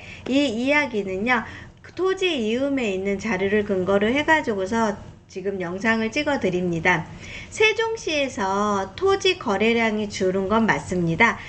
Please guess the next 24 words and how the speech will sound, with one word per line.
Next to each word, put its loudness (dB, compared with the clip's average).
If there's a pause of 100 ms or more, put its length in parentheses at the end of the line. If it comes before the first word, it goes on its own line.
(180)
토지 0
거래량이 -2
줄기는 0
하-, -2
하였지만 2 (500)
뉴스에 0
발표된 0
자료 -2
아니면 4
케이비, 0
국민은행에 0
발표된 0
자료를 0
본다고 2
하면은요, 2 (360)
집가 0
상승률은 -2
사 -2
년 0
연속 2
일 0
위를 2
차지하고 2
있습니다. 2